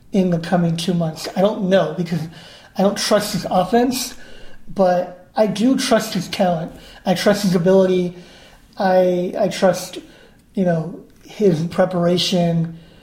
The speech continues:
Uh, and I trust Brian Ellis, his quarterback's coach. And I, I just feel like that pairing will be, uh, will be a, something to, to follow moving forward.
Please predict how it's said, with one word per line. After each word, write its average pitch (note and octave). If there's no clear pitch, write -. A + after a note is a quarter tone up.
Uh, D#3+
and F#3
I F#3
trust D4
Brian G#3
Ellis, F#3+
his E3+
quarterback's F#3
coach. E3
And F3
I, F3+
I F3
just F#3
feel G3
like F3+
that -
pairing F3
will F#3
be, F3
uh, E3
will G3+
be F3
a, -
something G3
to, E3
to E3+
follow E3
moving E3+
forward. D#3+